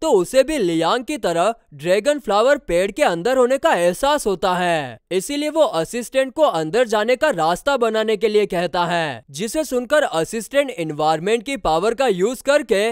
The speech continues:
पेड़ के अंदर जाने के लिए एक पोर्टल ओपन करता है, जिसके through कमांडर पेड़ के अंदर चला जाता है।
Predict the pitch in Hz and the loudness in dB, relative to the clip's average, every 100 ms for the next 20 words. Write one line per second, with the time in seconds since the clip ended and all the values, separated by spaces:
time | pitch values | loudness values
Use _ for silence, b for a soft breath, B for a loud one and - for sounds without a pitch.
0 | - - 165 226 - 294 208 165 233 254 | -4 0 2 2 2 0 0 2 0 0
1 | 160 151 156 220 269 254 170 220 285 311 | 0 -4 0 -2 0 0 0 2 2 0
2 | - 175 180 262 269 240 226 220 196 185 | 0 0 2 2 6 6 4 0 0 -2
3 | 196 185 180 170 135 - 131 156 151 - | 0 0 2 0 -2 -10 -10 -6 -4 0
4 | 220 226 233 180 175 262 247 180 233 - | 0 2 -2 0 0 0 2 2 2 0
5 | _ - 202 254 - 311 180 180 277 202 | _ -2 2 2 4 4 4 4 4 4
6 | 185 185 180 180 180 175 180 160 123 | 0 2 0 0 0 0 0 -2 -4